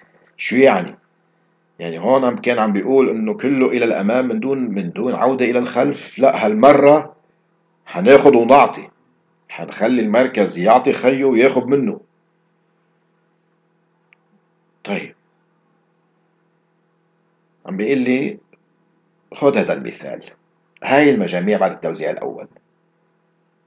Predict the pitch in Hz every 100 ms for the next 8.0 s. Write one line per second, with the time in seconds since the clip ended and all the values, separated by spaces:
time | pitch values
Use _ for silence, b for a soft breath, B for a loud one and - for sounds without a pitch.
0 | _ - 117 123 101 123 120 117 139 143
1 | 110 107 95 87 85 73 - - 98 110
2 | 110 98 - 87 98 120 123 107 98 90
3 | 90 87 - - - _ _ _ _ _
4 | _ _ _ _ _ _ _ _ _ _
5 | _ _ _ _ _ _ _ _ _ _
6 | _ _ - 104 104 - 147 147 117 110
7 | 127 127 104 104 87 85 85 73 67